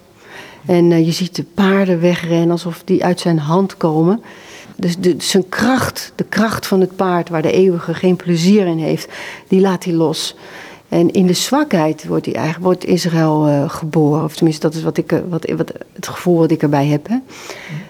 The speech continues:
Dat hij loslaat, in het loslaten.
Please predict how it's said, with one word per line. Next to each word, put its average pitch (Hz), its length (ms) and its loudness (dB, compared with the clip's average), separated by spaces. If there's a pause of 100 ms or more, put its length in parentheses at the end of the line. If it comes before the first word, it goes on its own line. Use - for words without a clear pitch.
Dat 165 240 -2
hij 175 240 0 (100)
loslaat, - 680 -2
in 247 120 4
het 233 100 2
loslaten. 196 880 -2